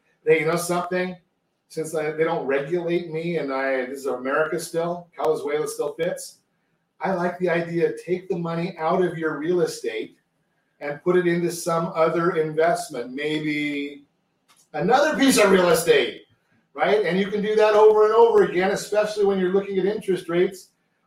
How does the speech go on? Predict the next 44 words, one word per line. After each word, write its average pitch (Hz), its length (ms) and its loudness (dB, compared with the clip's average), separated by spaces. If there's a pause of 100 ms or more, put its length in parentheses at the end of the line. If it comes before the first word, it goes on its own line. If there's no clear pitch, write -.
One 170 140 0
of 214 80 4
the 196 120 4
investors 185 480 -2
just 180 200 -6
came 170 120 -2
out 175 120 0
with 156 140 0
a - 20 -12
program, 165 520 2
two 180 220 -4
and 185 80 -2
a 156 40 -4
half, 160 420 -6
three 165 240 -6
percent 165 560 -2
interest 175 480 -6
rates, 196 460 -2 (220)
thirty-year 180 920 4
fixed 185 360 -2
rate. 175 420 2 (680)
Think 214 200 -2
about 190 360 2
that. - 160 0
If - 100 -8
you 190 80 -6
can 175 180 -4
invest, 143 440 -4
if 131 80 -12
you 196 80 -8
can 190 120 -10
take 165 220 -4
money, 160 260 -4
well, 139 140 -2
they 135 80 0
can't 175 160 -6
do 185 80 2
it 180 80 2
on 170 80 -2
a - 80 -6
cash 151 320 -2
out 151 220 2
right 127 200 0
now, - 440 -6